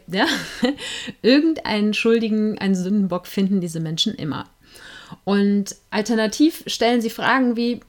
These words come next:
„Warum ti-, tut Person X Y mir das an?“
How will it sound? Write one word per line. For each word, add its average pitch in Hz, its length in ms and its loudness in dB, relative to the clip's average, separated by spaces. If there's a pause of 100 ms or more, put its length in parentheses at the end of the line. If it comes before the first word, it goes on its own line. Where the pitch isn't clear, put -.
„Warum 247 420 4
ti-, 247 260 0
tut 302 240 2
Person 226 460 4
X - 260 -2
Y 214 500 0
mir 208 120 0
das 196 180 0
an?“ - 300 -6